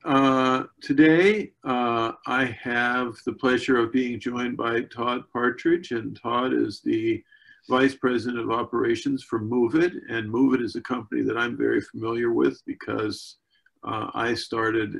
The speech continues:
in business in nineteen seventy-eight, and, uh, uh, under,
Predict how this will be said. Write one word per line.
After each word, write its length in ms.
in 380
business 460
in 100
nineteen 400
seventy-eight, 840
and, 500
uh, 300
uh, 320
under, 720